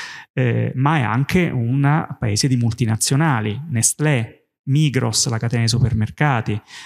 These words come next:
eh, l'industria bellica delle armi di un paese però neutrale, eh, e l'industria finanziaria stessa, che non è solo pae-, segreto bancario, tra l'altro sempre meno,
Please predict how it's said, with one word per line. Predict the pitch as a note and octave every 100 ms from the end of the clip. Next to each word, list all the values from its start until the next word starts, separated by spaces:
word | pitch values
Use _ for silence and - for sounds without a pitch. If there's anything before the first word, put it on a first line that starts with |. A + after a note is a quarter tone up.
| - -
eh, | C3+ A2 A2 G#2+ G#2 A2 C3
l'industria | D3 C3 B2+ - A#2+
bellica | G#2+ C#3+ C#3 B2 A2+
delle | A2 A2+ B2
armi | D#3+ B2 A#2 A2 G#2 _
di | - A#2
un | A2
paese | A2+ A2 G#2+
però | -
neutrale, | A2+ A#2+ C3+ E3+ C#3 A2+ A2 - - - _ -
eh, | C3+ A#2 A2+ -
e | D3
l'industria | C#3+ D#3+ G#3+ - D3+
finanziaria | B2+ C3+ B2+ - E3+ B2+
stessa, | - - D#3 - B2+
che | C3
non | B2+ D#3+
è | E3+
solo | - - D#3 C#3 C3
pae-, | A#2+ A#2+ C3+
segreto | A#2+ A#2+ B2 B2+
bancario, | A#2 A#2 A#2 B2+ A2+ A2
tra | G#2+
l'altro | A2 A#2+ G#2+
sempre | B2+ A#2 - F3
meno, | A#2 A2 C#3+ D#3+